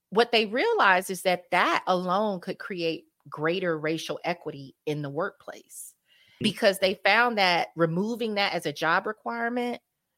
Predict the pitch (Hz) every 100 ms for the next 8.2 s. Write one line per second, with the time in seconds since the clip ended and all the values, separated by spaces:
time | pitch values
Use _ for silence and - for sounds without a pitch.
0 | - 156 294 262 220 196 392 - 143 143
1 | 165 160 196 180 190 214 208 190 175 165
2 | 190 311 - 160 147 - 190 196 185 180
3 | - - 226 220 175 156 147 - 151 156
4 | 269 - 151 - 131 101 85 - 147 139
5 | _ _ _ _ _ - 151 175 175 180
6 | 170 170 160 170 165 - 151 147 - 190
7 | 202 220 214 349 196 107 151 185 - 156
8 | - -